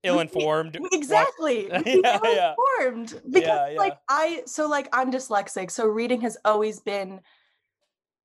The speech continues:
Speaker 1: difficult for me. I can't focus. I have to read things over. And I've had conversations
Speaker 2: Yeah,
Speaker 1: with
Speaker 2: yeah.
Speaker 1: people who, they say that about podcasts. They can't focus. Like, my roommate,
Speaker 2: Right.
Speaker 1: wait, she won't even, she doesn't even, like,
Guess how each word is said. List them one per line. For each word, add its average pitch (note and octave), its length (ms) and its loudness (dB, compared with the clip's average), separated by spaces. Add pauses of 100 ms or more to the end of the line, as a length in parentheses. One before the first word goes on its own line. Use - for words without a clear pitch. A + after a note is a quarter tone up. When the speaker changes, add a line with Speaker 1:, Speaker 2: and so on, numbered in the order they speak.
(180)
Speaker 1:
difficult F#4 440 0
for A#3 120 -2
me. G3+ 160 -4
I F#3+ 100 4
can't C4 300 -6
focus. B3 460 2
I A3 60 -2
have G#3 180 0
to A3 80 -2
read G#3+ 200 2
things A3 180 -2
over. F#3+ 300 0
And A3 140 0
I've A#3+ 100 2
had C4 140 2
conversations C4+ 500 0
Speaker 2:
Yeah, C3+ 120 0
Speaker 1:
with D3 80 -6
Speaker 2:
yeah. C#3+ 180 -2
Speaker 1:
people - 160 -12
who, B3 120 -4
they D4 140 4
say D4 280 -4
that D4 240 0
about C4+ 280 -4
podcasts. D#4+ 640 0
They A3 120 0
can't C4 300 0
focus. B3 320 -2
Like, C4 120 0
my C#4 140 2
roommate, C4+ 460 -2
Speaker 2:
Right. C#3+ 680 -4
Speaker 1:
wait, D4+ 240 -2
she F4 260 -4
won't G4+ 240 4
even, E4+ 340 -2
she E4 160 -4
doesn't F#4 220 0
even, E4 280 -2
like, B3 340 0